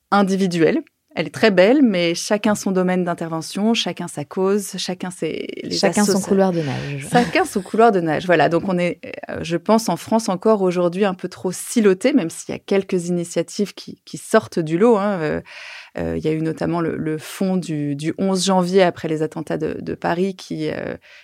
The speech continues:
Speaker 1: qui avait a-, amené à fédérer aussi des fonds. Euh, il y a la Fondation Nature et Découverte qui fait des appels à communs p-, autour de l'éducation. Voilà, il y a, il y a plusieurs, euh, dynamiques comme ça. Il y a une coalition,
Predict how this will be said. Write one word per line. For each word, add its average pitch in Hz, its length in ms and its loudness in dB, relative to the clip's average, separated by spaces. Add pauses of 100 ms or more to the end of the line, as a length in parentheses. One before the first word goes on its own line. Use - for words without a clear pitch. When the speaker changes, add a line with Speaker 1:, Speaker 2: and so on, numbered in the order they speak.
(100)
Speaker 1:
qui - 140 -2
avait 156 220 2
a-, 151 60 2
amené 175 760 -2
à 165 80 4
fédérer 180 560 4
aussi 165 320 -2
des 156 120 0
fonds. 226 340 4 (460)
Euh, 160 400 -2
il 90 220 0
y - 40 0
a 151 40 0
la 151 80 -2
Fondation 156 380 -4
Nature 160 300 -2
et 165 60 2
Découverte 175 460 0
qui - 100 -16
fait 170 140 -2
des 156 180 0
appels 175 280 4
à 175 80 4
communs 185 400 2
p-, 185 160 -10
autour 160 300 -4
de 151 100 -2
l'éducation. 185 840 2
Voilà, 160 180 -2
il - 60 -6
y - 20 -6
a, - 40 -8
il - 60 -6
y 143 40 0
a 143 60 -2
plusieurs, 220 560 6
euh, 170 80 6
dynamiques 180 440 -2
comme 165 140 -2
ça. 208 240 0 (680)
Il 170 60 2
y 180 40 6
a 180 40 8
une 175 140 4
coalition, 240 720 2